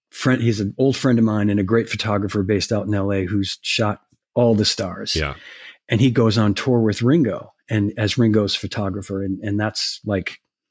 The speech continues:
Speaker 1: the level he's at,
Speaker 2: Yeah.
Speaker 1: but he's shot everybody. And, uh,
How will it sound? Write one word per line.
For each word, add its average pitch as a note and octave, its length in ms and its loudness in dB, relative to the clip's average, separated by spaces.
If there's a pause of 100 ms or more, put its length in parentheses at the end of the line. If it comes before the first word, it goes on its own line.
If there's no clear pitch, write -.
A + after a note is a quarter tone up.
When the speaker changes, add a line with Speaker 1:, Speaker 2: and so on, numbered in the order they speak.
(220)
Speaker 1:
the A#2+ 80 2
level A2 300 4
he's G#2+ 260 2
at, E2+ 240 -4
Speaker 2:
Yeah. C#2 100 -4
Speaker 1:
but F2+ 60 -4
he's A2 340 -4
shot G#2 300 0
everybody. G2 520 0 (640)
And, A2 320 4
uh, A2 180 0